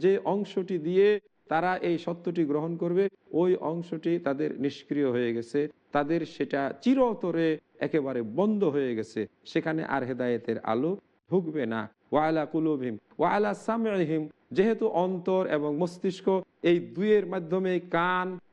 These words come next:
এবং চোখের কোষগুলো বিভিন্ন বিষয়কে গ্রহণ করার ক্ষেত্রে কি করে? এখান থেকে অনুপ্রাণিত করে। ফলে যখন তার অন্তর এবং মস্তিষ্ক তথা তার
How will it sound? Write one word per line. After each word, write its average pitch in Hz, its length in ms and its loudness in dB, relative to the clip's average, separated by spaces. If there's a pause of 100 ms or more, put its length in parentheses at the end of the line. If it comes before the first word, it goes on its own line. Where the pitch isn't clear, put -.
(200)
এবং 180 220 2 (340)
চোখের 196 360 4 (180)
কোষগুলো 190 580 2 (480)
বিভিন্ন 196 420 2 (680)
বিষয়কে 220 440 2 (100)
গ্রহণ 185 220 0 (100)
করার 175 260 0
ক্ষেত্রে 175 320 -2 (320)
কি 208 160 2
করে? 208 180 2 (480)
এখান 185 340 0
থেকে 180 160 0 (140)
অনুপ্রাণিত 147 500 -2 (120)
করে। 107 140 0 (280)
ফলে 220 200 2 (420)
যখন 202 180 0 (100)
তার 220 120 0 (220)
অন্তর 208 500 0 (260)
এবং 214 220 -2 (480)
মস্তিষ্ক - 540 -4 (460)
তথা 185 180 0 (100)
তার 180 140 2